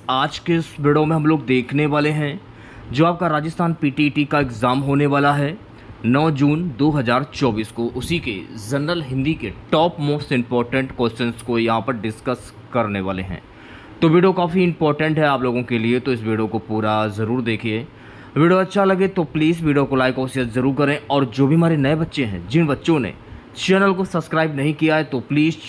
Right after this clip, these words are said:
चैनल को सब्सक्राइब, नोटिफिकेशन बेल on करना ना भूलें। तो चलिए वीडियो को स्टार्ट करते हैं। गाइस, राजस्थान पीटीटी की एग्जाम डेट घोषित कर दी गई है, नौ जून दो हज़ार चौबीस को एग्जाम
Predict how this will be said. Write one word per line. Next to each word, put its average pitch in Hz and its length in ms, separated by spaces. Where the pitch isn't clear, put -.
चैनल 135 260
को 131 80
सब्सक्राइब, 151 400
नोटिफिकेशन 131 540
बेल 143 180
on 139 200
करना 135 400
ना 117 180
भूलें। 95 320
तो 185 100
चलिए 190 340
वीडियो 165 340
को 165 200
स्टार्ट 147 360
करते 160 340
हैं। 165 300
गाइस, 156 320
राजस्थान 147 520
पीटीटी 139 520
की 143 140
एग्जाम 135 400
डेट 131 220
घोषित 123 400
कर 131 180
दी 127 180
गई 127 180
है, 131 300
नौ 147 280
जून 104 520
दो 185 200
हज़ार 165 280
चौबीस 151 400
को 147 160
एग्जाम 135 560